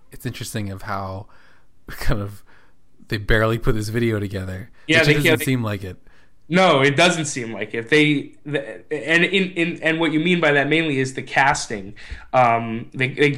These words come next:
Speaker 2: they kept calling it Hail Mary casting, uh, during the commentary, um, because that's, th-, that's kind of what it was as they described it. The, the concept of this video is it's, um, a funeral for a, a, a young black boy and a young black girl,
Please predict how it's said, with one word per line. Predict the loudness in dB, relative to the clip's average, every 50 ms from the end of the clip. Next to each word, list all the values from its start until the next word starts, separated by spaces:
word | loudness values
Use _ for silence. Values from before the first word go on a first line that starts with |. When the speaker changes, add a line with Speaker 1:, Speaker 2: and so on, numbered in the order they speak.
| -4 -2
Speaker 2:
they | 0 0 0
kept | 2 0 0 0
calling | 2 2 4 4 2 0
it | -2
Hail | -4 -4 0 0 2 2
Mary | 2 2 2 2 2 2
casting, | 0 0 2 2 2 2 -2 -4 -6 -6 -6 -8 -10 -12 -10
uh, | -8 -8 -8 -8 -6
during | -6 -6 -4 -4 -6
the | -8
commentary, | -6 -6 -6 -6 -6 -6 -8 -8 -8 -6 -6 -6 -6 -8 -10 -12 -18 -20 -20 -20 -14 -6 -2
um, | 0 2 2 2 2 0 -2 -6 -12 -16 -18 -20 -20 -20 -20 -20 -20 -20 -18 -8 -2
because | -2 0 2 2 2 4
that's, | 4 2 2 2 -2 -6 -6
th-, | -6 -4 -2 -2 -4 -2 -2 -2 2
that's | 2 2 2 2
kind | 0 0 0 0
of | 2 2
what | 2 2
it | 2 2
was | 2 2 2 2
as | 0 -2 -4 -4
they | -6 -6
described | -6 -6 -4 0 0 2 2 0 -2
it. | -6 -8 -6 -6
The, | -4 -4 -4 -6
the | -8 -8 -8 -8 -10 -6
concept | -2 0 0 0 0 -2 -4 -2 -4
of | -4 -4
this | -4 -6 -4
video | -4 -4 -2 -2 -2 -2 -2
is | -4 -4 -6 -6
it's, | -8 -8 -10 -18 -18 -18 -18 -18 -18 -20 -14 -6 0
um, | 2 2 2 2 0 -2 -4 -8 -8 -4 -4
a | -4
funeral | -4 -2 0 2 4 4 4 4 4 4 4 2
for | 0 -2 -2 0 2 2
a, | 2 0 -2 -6 -4
a, | -2 -2 0 0 -2 -4 -6 -10 -12 -8
a | -6 -4 -4
young | -2 -2 -4 -4 -4 -4
black | 0 0 0 0 0 -4 -14 -20 -20 -14 -6
boy | -2 0 2 4 4 4
and | 2 2
a | 0 0
young | 0 -2 -2 -2
black | -2 -2 -2 -2 -4 -6
girl, | -6 -4 -4 -4 -6 -8